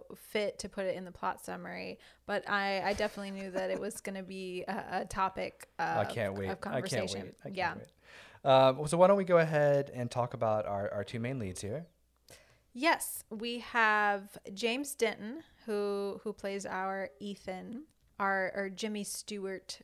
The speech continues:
Speaker 1: type character,
Speaker 2: Mm-hmm, mm-hmm.
Speaker 1: and, uh, then we have Terry Hatcher, who plays Joyce. And I love Terry Hatcher. I haven't seen Terry Hatcher in a minute,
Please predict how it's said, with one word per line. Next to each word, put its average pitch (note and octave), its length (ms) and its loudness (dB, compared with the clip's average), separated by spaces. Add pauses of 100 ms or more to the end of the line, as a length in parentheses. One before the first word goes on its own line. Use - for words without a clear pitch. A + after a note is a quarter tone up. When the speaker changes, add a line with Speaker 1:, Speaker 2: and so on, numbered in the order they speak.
(160)
Speaker 1:
type F#3 300 -8
character, F#3 680 -4
Speaker 2:
Mm-hmm, - 100 -10
mm-hmm. F#3+ 100 -6
Speaker 1:
and, G3 560 -6 (420)
uh, G3+ 540 4
then A#3 140 -2
we A#3+ 120 -4
have A3+ 220 -4
Terry B3 280 -2
Hatcher, B3 720 -4
who G3 120 -8
plays G3 420 -8 (120)
Joyce. - 720 -6
And G3 540 -10 (420)
I A3+ 140 6
love A#3 220 2
Terry A3+ 240 -2
Hatcher. A3+ 320 -4
I A3+ 40 0
haven't B3 220 -4
seen G3+ 180 -8
Terry F#3 220 -6
Hatcher F#3 380 -6
in F3+ 160 -8
a F#3 40 -12
minute, G3+ 520 -12